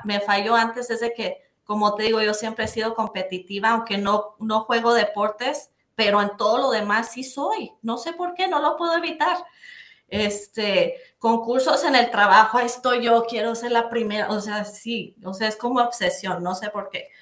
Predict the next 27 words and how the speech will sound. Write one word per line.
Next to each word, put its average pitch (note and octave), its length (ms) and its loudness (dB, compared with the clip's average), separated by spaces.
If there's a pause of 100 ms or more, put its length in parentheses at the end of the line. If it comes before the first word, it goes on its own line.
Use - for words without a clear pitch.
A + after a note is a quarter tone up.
(240)
Pero B3 500 2
no C4 720 4
lo G#3+ 180 -2
puedo A3 200 2
evitar. A3+ 600 2
E-, F#3 240 -4
ese G3+ 220 -4
es C4 100 2
punto C4 420 6
uno, A3 200 4
ya G#3+ 180 4
me B3+ 160 0
conozco A#3 460 0
eso A#3 220 0
de A3+ 120 2
mí G3+ 140 -6
misma. F#3+ 500 -8 (640)
Entonces, A#3 640 -2
hablando A#3 460 4
con A#3 220 -4
Scott, C4 480 0
mi G3 100 -8
esposo, G#3 800 -6 (560)
dijo, A#3 220 -6
"Amor, A#3+ 240 0
es A#3+ 160 -2
que C#4 280 -4